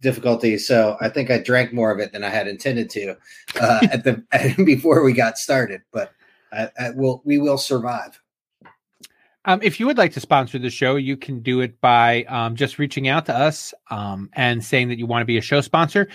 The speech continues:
Speaker 2: You don't have to pay. You literally just have to say, "I wanna be the show sponsor," and then we will call you the show sponsor.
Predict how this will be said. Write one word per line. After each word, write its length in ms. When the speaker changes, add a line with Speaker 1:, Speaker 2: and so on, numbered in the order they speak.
Speaker 2:
You 60
don't 140
have 180
to 60
pay. 240
You 220
literally 400
just 200
have 160
to 100
say, 300
"I 180
wanna 260
be 200
the 100
show 180
sponsor," 460
and 160
then 200
we 120
will 120
call 280
you 160
the 80
show 220
sponsor. 540